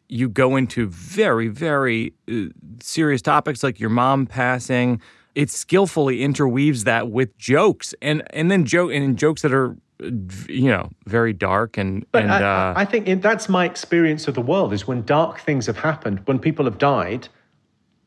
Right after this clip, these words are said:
Speaker 2: there were lighter moments. There were always
Speaker 1: Yeah.
Speaker 2: lighter moments. There were always little moments within that where you, even the worst day of your life, you laughed a little too.
Speaker 1: Was there a group growing up in school, w-, uh,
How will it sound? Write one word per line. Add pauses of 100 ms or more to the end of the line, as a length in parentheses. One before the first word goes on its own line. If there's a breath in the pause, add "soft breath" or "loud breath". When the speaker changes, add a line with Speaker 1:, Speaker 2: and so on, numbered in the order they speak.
(280)
Speaker 2:
there
were
lighter
moments. (320)
There
were
always
Speaker 1:
Yeah.
Speaker 2:
lighter
moments.
There
were
always
little
moments
within
that (500 loud breath)
where
you,
even
the
worst
day
of
your
life, (1120)
you
laughed
a
little
too. (800)
Speaker 1:
Was
there
a
group
growing
up (500)
in
school,
w-,
uh,